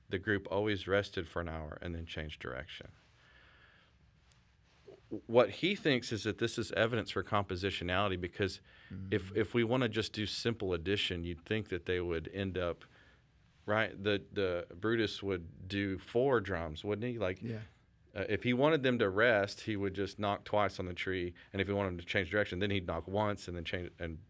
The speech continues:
Speaker 1: and knock on another. So, uh, uh, he, he was just saying, you know, this is, uh, this seems to be something overlooked. It, that looks a little bit more impressive, doesn't
Speaker 2: Right.
Speaker 1: it?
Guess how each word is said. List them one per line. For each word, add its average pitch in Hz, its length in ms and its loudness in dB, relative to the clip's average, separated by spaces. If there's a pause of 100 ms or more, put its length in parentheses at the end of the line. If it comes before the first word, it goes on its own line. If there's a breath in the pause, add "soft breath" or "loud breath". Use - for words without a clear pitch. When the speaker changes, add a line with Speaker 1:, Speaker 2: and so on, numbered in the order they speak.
(180)
Speaker 1:
and 82 200 -2
knock 90 240 -2
on 80 100 -6
another. 78 460 -4 (800 soft breath)
So, 123 420 6 (360 loud breath)
uh, 107 240 6 (460)
uh, 101 240 2 (200)
he, 113 120 -6
he 127 200 0
was 139 220 4
just 117 220 2
saying, 110 320 6
you 104 60 2
know, 95 160 2
this 117 300 0
is, 117 240 0
uh, 98 300 6 (800 soft breath)
this 127 320 2
seems 147 300 4
to 135 100 2
be 120 160 2
something 113 400 2
overlooked. 104 560 4 (120)
It, 101 420 -4
that 160 220 6
looks 165 280 0
a 135 60 2
little 147 200 4
bit 123 160 4
more 107 160 4
impressive, 92 640 2
doesn't 95 320 2
Speaker 2:
Right. 151 100 0
Speaker 1:
it? - 100 -8